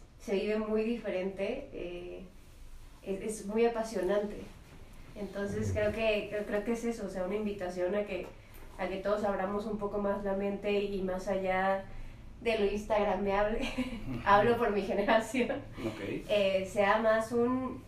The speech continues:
Speaker 1: pues que justo te gane esa curiosidad de decir qué pasó aquí, en qué influyó, cómo estamos ahora, ¿no? Porque yo también, mucho de lo que le decía a Roberto es, bueno, pero esto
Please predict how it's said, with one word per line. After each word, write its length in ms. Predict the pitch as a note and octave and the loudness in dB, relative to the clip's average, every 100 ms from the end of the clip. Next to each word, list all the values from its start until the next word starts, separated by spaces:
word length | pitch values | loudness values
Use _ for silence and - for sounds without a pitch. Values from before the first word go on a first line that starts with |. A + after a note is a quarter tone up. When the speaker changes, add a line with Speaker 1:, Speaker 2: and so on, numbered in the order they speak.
| - - - - - - - | -16 -18 -18 -18 -18 -14 -6
Speaker 1:
pues 180 | A3 G#3+ | -6 -4
que 140 | A3 | -4
justo 320 | A3 A3 B3 | -6 -4 -4
te 100 | A#3+ G3+ | 0 2
gane 260 | G#3 A3 | 4 2
esa 200 | A#3+ A#3 | 0 -2
curiosidad 480 | G#3+ G3 G3 G3 G#3 | 0 0 2 4 4
de 80 | G#3 | 2
decir 400 | G3 G#3 G3 - - | 0 -2 -4 -6 -12
qué 80 | G#3+ | -4
pasó 300 | A3 G#3+ G3+ | -4 -2 -2
aquí, 500 | F#3+ G3+ G3+ G#3+ - - - - | -2 -4 -4 -4 -10 -16 -14 -4
en 180 | F#3+ | -2
qué 100 | G3+ | -2
influyó, 600 | G#3 G#3 G#3 F#3+ F#3 G3 | -2 0 0 0 2 2
cómo 200 | G3+ G#3 | 2 0
estamos 340 | G#3 G#3+ A3 - | 0 -2 -2 0
ahora, 360 | F3+ A#3 F3+ F3 | 2 4 2 -2
¿no? 100 | G#3 | -2
Porque 220 | G#3+ G3+ | -2 0
yo 140 | G3+ G#3+ | 2 2
también, 320 | A#3 A#3 A#3 - - - | 4 4 2 -8 -12 -6
mucho 280 | A#3+ B3 D#4 | -2 2 6
de 80 | B3+ | 6
lo 120 | A3+ | 4
que 80 | G#3 | 2
le 100 | F#3 | 0
decía 200 | F#3 G#3+ | 2 2
a 20 | G#3+ | 2
Roberto 320 | A3 G#3 A3 | 2 2 0
es, 140 | G#3+ | 0
bueno, 220 | A3 A#3+ - | 0 -2 -2
pero 160 | E3+ F#3 | -4 -4
esto 360 | - A#3+ A#3 | -2 -2 -2